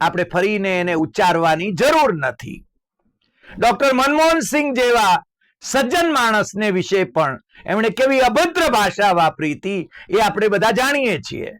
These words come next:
એક બંધારણીય હોદ્દા ઉપર બેઠેલી વ્યક્તિ, એક ચીફ મિનિસ્ટર તરીકે બેઠેલી વ્યક્તિ કે એક વડાપ્રધાનના હોદ્દે બેઠેલી વ્યક્તિ,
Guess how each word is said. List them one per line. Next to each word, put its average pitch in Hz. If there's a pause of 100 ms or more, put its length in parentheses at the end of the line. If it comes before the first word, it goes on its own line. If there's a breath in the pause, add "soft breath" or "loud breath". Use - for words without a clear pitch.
(280 loud breath)
એક 247 (540)
બંધારણીય 277
હોદ્દા 214
ઉપર 190 (220)
બેઠેલી 185
વ્યક્તિ, 196
એક 185
ચીફ 302
મિનિસ્ટર 277
તરીકે 185
બેઠેલી 175
વ્યક્તિ 165 (320 loud breath)
કે 190
એક 185
વડાપ્રધાનના 247
હોદ્દે 185
બેઠેલી 170
વ્યક્તિ, 156